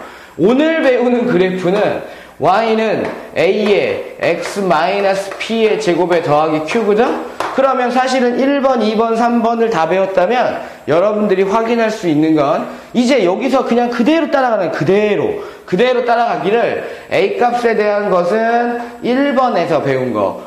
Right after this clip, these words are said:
Y는 에이엑스 제곱에서 배운 것을 통해서 A값이 영보다 크고 A값이 영보다 작고 위로 블록, 아래로 블록, 절대값 A가 커지면 폭이 좁아진다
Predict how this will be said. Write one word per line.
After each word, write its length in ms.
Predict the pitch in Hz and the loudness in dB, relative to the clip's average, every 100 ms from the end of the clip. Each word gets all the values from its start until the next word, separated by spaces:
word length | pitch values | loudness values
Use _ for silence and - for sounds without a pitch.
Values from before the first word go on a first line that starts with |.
| - | -4
Y는 540 | 131 160 190 202 202 180 | 0 0 0 0 0 0
에이엑스 580 | 151 165 180 - 180 | 0 0 -2 -2 -2
제곱에서 600 | 170 156 139 151 151 151 147 | 0 0 0 2 2 0 0
배운 360 | 135 135 139 | 0 0 0
것을 320 | 135 135 147 | -2 0 -2
통해서 920 | 143 180 180 175 214 240 254 - - - | -2 -2 0 2 2 2 2 -4 -10 -6
A값이 520 | - 160 170 185 180 165 | 0 0 2 0 2 0
영보다 380 | 151 160 160 | 2 2 2
크고 320 | 160 208 160 170 | 0 0 2 2
A값이 400 | 143 147 160 156 | 2 0 0 0
영보다 260 | 139 143 | 0 0
작고 400 | 147 135 - 185 | 0 -2 0 0
위로 300 | 175 156 175 | 2 2 2
블록, 240 | 175 175 160 | 2 2 2
아래로 260 | 139 151 | 2 2
블록, 280 | 156 196 233 | 2 2 0
절대값 460 | 151 147 175 175 147 | -2 0 0 0 0
A가 220 | 127 143 | 2 0
커지면 300 | - 165 170 | 0 0 0
폭이 200 | 208 220 | 0 0
좁아진다 760 | 180 175 175 180 135 - - | 2 2 2 0 0 -2 -12